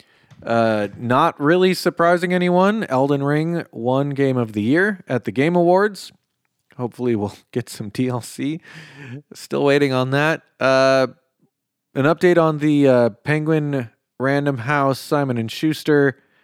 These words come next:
acquisition. The C E O resigned after the, uh, attempt to merge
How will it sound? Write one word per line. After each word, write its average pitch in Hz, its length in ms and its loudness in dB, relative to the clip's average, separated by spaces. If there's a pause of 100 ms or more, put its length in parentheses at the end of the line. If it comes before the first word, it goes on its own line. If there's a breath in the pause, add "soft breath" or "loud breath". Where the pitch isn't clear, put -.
(180)
acquisition. 143 880 0
The 117 100 -6
C 165 400 0
E 151 80 8
O 156 80 6
resigned 107 640 0 (840 soft breath)
after 104 640 -2
the, 101 340 -6
uh, 90 300 -6 (100)
attempt 110 420 -8
to 110 80 -4
merge 98 560 -6